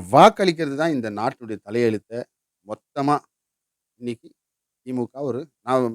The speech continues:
ஓப்பனா சொல்றேன், நீங்க அந்த தி மு க கிட்ட போய் நான் ஸ்டாலின் தலைவர், அ, சி எம் கிட்டயோ, இல்ல தி மு க எம்-, அமைச்சர்கிட்டயோ யார்கிட்டயுமே எதுக்கும் நின்னது கிடையாது. எனக்கு தெரிஞ்ச ஒரே ஒரு ஆள் மா சுப்பிரமணியம் தெரியும்.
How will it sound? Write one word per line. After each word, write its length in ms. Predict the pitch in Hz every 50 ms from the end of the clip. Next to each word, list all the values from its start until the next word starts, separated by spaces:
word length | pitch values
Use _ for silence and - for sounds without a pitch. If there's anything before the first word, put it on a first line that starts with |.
| 120 120
ஓப்பனா 260 | 120 139 156 - 180
சொல்றேன், 280 | 202 196 156 123 117 113
நீங்க 180 | 104 104 107 101
அந்த 120 | 101 101 _
தி 80 | 135
மு 60 | 143 143
க 100 | 143 139
கிட்ட 160 | 131 123 127
போய் 100 | 131 127
நான் 120 | 120 113
ஸ்டாலின் 420 | 104 - _ 117 123 117 117 117 110
தலைவர், 380 | - 110 113 107 113 107 104 104
அ, 200 | 101 104 98 98
சி 160 | 98 _ -
எம் 120 | 117 117 107
கிட்டயோ, 280 | 104 _ 110 110 110 113 110 _ _ _ _ _
இல்ல 200 | _ 107 98 _
தி 100 | 120 120
மு 100 | 123 117
க 160 | 117 117 113
எம்-, 220 | 110 107 107 107 101 101 104 104 101
அமைச்சர்கிட்டயோ 560 | 98 98 110 123 - - 117 110 101 - 120 110
யார்கிட்டயுமே 440 | 101 101 135 170 170 165 175 170 156
எதுக்கும் 200 | 143 135 143 135
நின்னது 180 | 127 131 127
கிடையாது. 320 | 120 113 107 104 101 117 156
எனக்கு 220 | 143 117 107 101
தெரிஞ்ச 180 | - 107 127 156
ஒரே 180 | 135 120 127
ஒரு 120 | 139 139 127
ஆள் 100 | 127 127
மா 120 | 117 117 131
சுப்பிரமணியம் 380 | 143 - 123 120 117 113 107 101
தெரியும். 280 | 104 101 110 123 147